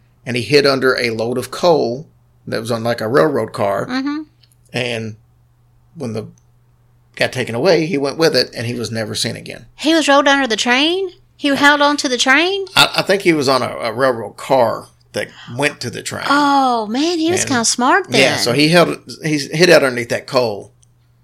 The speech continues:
Speaker 2: So did he just decide to leave when the guy died? I mean, I don't see a reason
Speaker 1: Oh, yeah,
Speaker 2: why he
Speaker 1: yeah,
Speaker 2: would
Speaker 1: he,
Speaker 2: stay.
Speaker 1: he bolted. Once that guy died, he was like, "I'm
Speaker 2: But
Speaker 1: gonna
Speaker 2: why
Speaker 1: get"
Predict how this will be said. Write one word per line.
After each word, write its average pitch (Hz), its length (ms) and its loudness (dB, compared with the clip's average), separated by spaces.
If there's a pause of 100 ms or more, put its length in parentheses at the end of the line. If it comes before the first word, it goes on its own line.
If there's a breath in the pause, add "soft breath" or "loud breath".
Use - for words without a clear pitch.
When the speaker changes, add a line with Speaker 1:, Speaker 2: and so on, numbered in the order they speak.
(120)
Speaker 2:
So 311 460 2
did 247 180 2
he 269 160 2
just 285 240 0
decide 262 440 2
to 226 280 -6
leave 233 480 -2
when 208 320 -2
the 202 80 -2
guy 190 240 4
died? 226 480 4
I - 40 2
mean, 214 140 -2
I 208 100 6
don't 233 200 0
see 226 140 0
a 208 40 -2
reason 208 300 4
Speaker 1:
Oh, - 20 4
yeah, 156 60 6
Speaker 2:
why 143 80 8
he 135 60 6
Speaker 1:
yeah, 127 80 6
Speaker 2:
would - 40 0
Speaker 1:
he, 143 60 2
Speaker 2:
stay. 190 460 0
Speaker 1:
he 156 100 0
bolted. 120 440 0
Once 131 200 -4
that 143 160 6
guy 127 160 4
died, 123 320 2
he 120 80 -2
was 113 160 -8
like, 107 260 -2
"I'm - 60 -12
Speaker 2:
But - 60 -6
Speaker 1:
gonna 262 120 4
Speaker 2:
why 285 160 4
Speaker 1:
get" 330 60 2